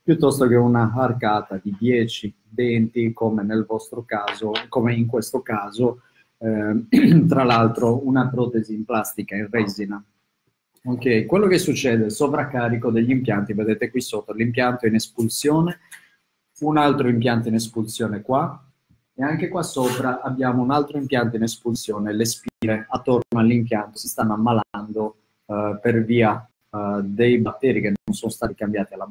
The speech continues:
bocca, sistema di difesa che è rimasto basso, ma soprattutto sono state messe delle protesi in plastica che accumulano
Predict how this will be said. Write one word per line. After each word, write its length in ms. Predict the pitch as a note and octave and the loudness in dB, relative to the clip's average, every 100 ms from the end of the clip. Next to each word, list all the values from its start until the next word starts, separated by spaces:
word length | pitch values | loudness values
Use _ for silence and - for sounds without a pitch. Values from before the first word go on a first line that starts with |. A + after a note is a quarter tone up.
| - | -6
bocca, 280 | B2+ B2+ - | -4 -2 -4
sistema 340 | - - A2 | -6 -2 0
di 200 | G#2 G2 | -2 -4
difesa 320 | G2 A#2 G2+ | -2 -2 -2
che 100 | F#2+ | -6
è 20 | G2 | -10
rimasto 340 | G2+ B2 D3+ | -8 -4 0
basso, 320 | A#2+ G#2+ - | 2 0 -2
ma 80 | G#2 | -6
soprattutto 640 | - G#2+ A2+ A#2 C3 A2+ | -4 -2 -2 0 -2 -2
sono 200 | - - - | -4 -8 -12
state 280 | - A2 A2 | -6 -2 2
messe 260 | A#2+ - | 2 0
delle 220 | G2 A2 G#2+ | 0 2 2
protesi 580 | C3 B2 F#2+ F#2+ F#2 - _ _ _ _ - | 2 2 2 -4 -8 -20 _ _ _ _ 2
in 160 | B2+ | 2
plastica 460 | - - - G#2+ G2 | 2 -2 -6 -4 -2
che 120 | G2+ - | -2 0
accumulano 400 | - D#3 D3+ C#3+ | 4 6 4 2